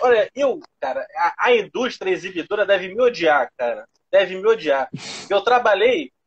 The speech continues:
eu trabalhei e falo tudo, cara. Eu falo tudo, entendeu? Porque, assim, é, no, no fundo, no fundo, eu sou cinéfilo, sabe? Eu gosto de cinema. Tudo que eu fiz na minha vida foi por amor ao cinema. Então, assim, por exemplo, eu não gostava de ir pra um cinema que eu, tra-, eu trabalhei num,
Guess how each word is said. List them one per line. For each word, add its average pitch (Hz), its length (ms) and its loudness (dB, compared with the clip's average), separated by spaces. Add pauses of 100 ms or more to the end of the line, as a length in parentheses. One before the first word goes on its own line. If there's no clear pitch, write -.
(120)
eu 160 80 -2
trabalhei 214 540 2
e 208 100 -8
falo 294 500 0
tudo, 190 300 -12
cara. 131 460 0 (440)
Eu 233 160 2
falo 285 380 0
tudo, - 360 -12
entendeu? 302 480 -4
Porque, - 200 -10
assim, 294 340 -6 (360)
é, - 80 -10 (480)
no, 247 180 -4
no 254 120 -6
fundo, 302 300 -4
no - 60 -8
fundo, 285 220 -4
eu 240 40 -2
sou 302 140 -6
cinéfilo, 247 720 -2
sabe? - 240 -2
Eu 156 80 -4
gosto 277 380 2
de 247 80 -12
cinema. 185 640 -8 (280)
Tudo 330 200 -6
que 330 60 -4
eu 262 80 2
fiz 233 180 -8
na 226 80 -2
minha 202 260 -4
vida 240 260 -8
foi 262 120 -16
por 277 180 -6
amor 226 340 -2
ao 247 80 4
cinema. 196 480 -10 (380)
Então, 330 120 -8
assim, 285 180 -4
por 233 80 -4
exemplo, 196 360 -2 (240)
eu 226 120 -2
não 320 140 -6
gostava 277 380 0
de 214 140 -10
ir 220 80 -10
pra 220 160 -10
um 202 60 -8
cinema 190 400 -2
que 185 80 -4
eu, 180 40 -4
tra-, 170 140 -2
eu 160 140 -4
trabalhei 185 420 0
num, 196 300 -6